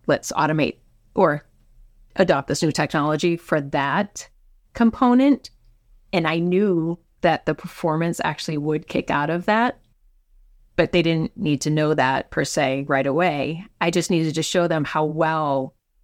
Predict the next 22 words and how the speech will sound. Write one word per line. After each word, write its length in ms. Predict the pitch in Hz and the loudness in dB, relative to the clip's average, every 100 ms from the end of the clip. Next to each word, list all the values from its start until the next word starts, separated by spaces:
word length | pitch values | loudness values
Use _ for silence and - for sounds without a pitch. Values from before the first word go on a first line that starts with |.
| _ _ | _ _
this 280 | 175 156 - | -2 -2 -4
first 400 | - 170 175 - | -2 0 0 0
automation 640 | 143 147 139 131 - 139 143 | 0 2 0 0 -2 -4 -2
went 520 | 160 143 127 - - - | 0 0 -2 -8 -10 -2
in 160 | 160 | 0
adopting 400 | 147 147 143 165 | 2 0 0 0
this 180 | 151 147 | 0 0
technology 640 | - - 156 156 151 135 | -2 0 0 0 0 0
and 140 | 139 147 | 0 0
how 240 | 151 135 | 0 0
efficient 580 | 131 - 165 - 165 156 | -2 -2 -2 0 -2 -2
and 140 | 151 | -2
effective 440 | 143 165 147 156 143 | 0 0 0 0 0
it 140 | 135 | 0
made 220 | 156 151 | 0 0
us, 380 | 143 139 147 - _ _ _ | 0 -2 -6 -10 _ _ _
and 140 | - 160 | -2 0
that 240 | 143 - _ _ _ - _ _ | 0 -4 _ _ _ -20 _ _
it 120 | - 170 | -2 0
just 240 | 160 - | 0 2
was 420 | 160 - - - - _ _ _ _ - _ - | 0 -2 -10 -12 -16 _ _ _ _ -20 _ 0
great. 380 | 185 190 - | 4 4 0